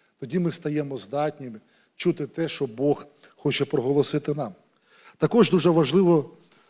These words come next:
знати в історичному плані, що ім'я Боже було центром храму Божого. Центр храму Божого.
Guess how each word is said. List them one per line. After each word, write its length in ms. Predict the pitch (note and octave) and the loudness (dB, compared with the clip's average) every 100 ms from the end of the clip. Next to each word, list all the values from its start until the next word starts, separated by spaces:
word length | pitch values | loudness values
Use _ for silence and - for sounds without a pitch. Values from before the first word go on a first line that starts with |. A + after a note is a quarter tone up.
| _ _ _ _ | _ _ _ _
знати 460 | G#2+ D3+ F#3 F3+ | -2 2 4 4
в 100 | C3+ | 0
історичному 600 | C#3 - D3+ F#3 - C#3+ C3 | 0 2 2 2 -2 -6 -8
плані, 400 | D3 D#3+ D#3 C3+ | -4 -4 -6 -8
що 460 | - C#3 C3+ C3 - | -6 -4 -6 -6 -10
ім'я 320 | C#3 C#3+ D#3+ | -8 -4 -4
Боже 400 | B2+ C#3 F3+ C#3+ | -4 -2 -2 -2
було 300 | B2 C#3+ D3 | -8 -6 -6
центром 580 | C#3+ F3+ F3+ D#3 D#3+ D3 - _ _ _ _ _ _ _ _ | -6 -4 -4 -4 -8 -8 -14 _ _ _ _ _ _ _ _
храму 440 | - D#3+ F#3+ F3+ C#3+ | -8 0 0 0 -2
Божого. 480 | B2 A#2+ G#2 - _ _ _ _ _ | -6 -12 -16 -20 _ _ _ _ _
Центр 340 | - D#3+ C#3+ D3 | -4 -2 -2 -10
храму 480 | - - E3+ D#3 | -14 -4 -4 -4
Божого. 540 | B2+ A#2+ G#2+ G#2 E2+ | -8 -10 -14 -20 _